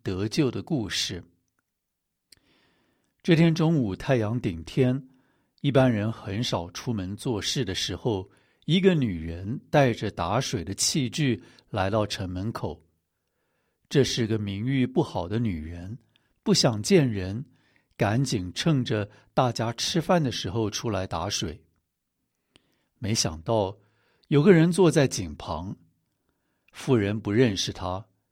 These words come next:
但是看得出来是旅途中路过这个撒玛利亚城的一位犹太人。女人心想，还好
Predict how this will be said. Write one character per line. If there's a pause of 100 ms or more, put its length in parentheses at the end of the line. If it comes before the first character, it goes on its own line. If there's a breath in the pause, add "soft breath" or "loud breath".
(380)
但
是
看
得
出
来
是
旅
途
中 (300 loud breath)
路
过
这
个
撒
玛
利
亚
城
的 (280 soft breath)
一
位
犹
太
人。 (1120)
女
人
心
想，
还
好